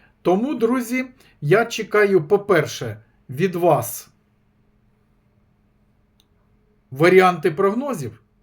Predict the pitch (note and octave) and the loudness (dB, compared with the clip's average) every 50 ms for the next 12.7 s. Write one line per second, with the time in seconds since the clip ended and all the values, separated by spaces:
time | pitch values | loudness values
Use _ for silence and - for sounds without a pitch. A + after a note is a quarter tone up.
0 | _ _ _ _ - E3+ D#3 D#3 D3+ D3 D3+ D#3 C#3+ C#3 B2 A2+ - - - C3 | _ _ _ _ 0 0 2 2 0 0 0 0 0 0 -2 -4 -8 -12 -12 -12
1 | - - - A2 A2 - _ - A#2 C3+ D3+ D3+ F#3 F3+ - - G#3+ - - D3 | -12 -10 -10 -12 -12 -14 _ -12 -6 -4 0 0 0 -2 -4 -8 -10 -4 -2 -2
2 | C#3 - - C#3+ C#3+ - _ _ _ _ _ _ _ _ _ _ _ _ _ - | -2 -2 -6 -10 -10 -12 _ _ _ _ _ _ _ _ _ _ _ _ _ -16
3 | B2+ B2 B2 D3+ E3+ E3 F3+ F3+ F3 E3+ D#3+ E3 E3 D#3+ D3+ - E3 D3+ F3 E3 | -14 -6 -2 -2 2 2 2 2 2 0 0 -2 -2 -2 -2 -6 -4 -2 -2 -2
4 | D#3 E3 D#3 D3+ D3 D3 D3 C#3+ - - D3 C#3+ D3 D3 - _ _ _ _ _ | 0 0 0 0 2 0 0 -2 -2 -2 -2 -2 -2 -4 -10 _ _ _ _ _
5 | _ - D#3 D3+ C#3 C3+ C3 B2 A#2 - B2+ B2 A#2+ A#2+ - _ _ _ _ _ | _ 0 2 2 2 0 -2 -6 -6 -6 -4 -4 -6 -8 -14 _ _ _ _ _
6 | _ _ - D3+ F#3+ B3 C#4 C#4 B3+ G3+ - - D3+ D3 D#3+ F#3 F#3 - - - | _ _ -6 -4 -2 -2 -2 -2 -4 -4 -4 -2 0 2 2 0 0 -2 0 0
7 | A#3+ A3 - - - - G3 E3 F#3 F#3 F3+ F3 F3 E3+ E3 D#3 - - D#3+ D3+ | 2 2 0 0 0 0 2 4 4 4 4 4 2 2 2 0 0 -2 0 0
8 | D3+ E3+ G#3+ C#4 C#4+ C#4+ B3 G3+ F#3 D#3 A#2+ G#2+ G2 F#2 - _ _ _ _ _ | 2 0 0 -2 0 2 2 2 2 2 -2 -4 -8 -12 -18 _ _ _ _ _
9 | _ _ _ _ _ _ _ _ _ _ _ - G3 G3+ F#3+ F#3+ - F#3+ D#3 D3 | _ _ _ _ _ _ _ _ _ _ _ 0 0 0 0 -2 -4 -4 -4 -2
10 | D3+ E3 D3+ - F#3+ G#3+ B3 B3+ A#3+ G3+ D#3+ C#3+ B2+ A2 G#2+ A2 G#2+ - - _ | -4 -6 -2 0 0 0 2 0 0 0 0 0 -2 -4 -6 -8 -10 -12 -18 _
11 | _ _ _ _ _ - - - F#3 F3+ F#3+ F#3 - F3+ D3+ C#3+ - E3+ E3+ E3 | _ _ _ _ _ -20 -6 -2 0 0 0 0 -2 -4 -4 -2 0 0 2 2
12 | E3 D#3 D3 C#3+ C#3+ D3+ D3+ D3+ D3+ C#3 B2 A2 F#2+ F2+ | 0 0 -2 2 2 4 4 4 4 2 0 -4 -8 -12